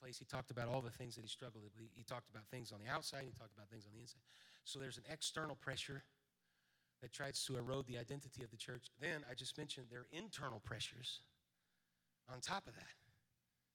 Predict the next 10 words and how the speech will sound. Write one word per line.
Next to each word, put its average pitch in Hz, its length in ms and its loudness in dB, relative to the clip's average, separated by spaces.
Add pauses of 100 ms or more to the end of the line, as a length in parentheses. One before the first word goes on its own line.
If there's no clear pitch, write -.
(420)
And 120 100 -8
so 139 120 0
sometimes 151 580 2
it's, - 240 -2 (560)
<laughs> - 540 -20
it 131 120 -6
can 147 100 -6
be 147 120 -2
a 131 40 -4
roller 160 260 0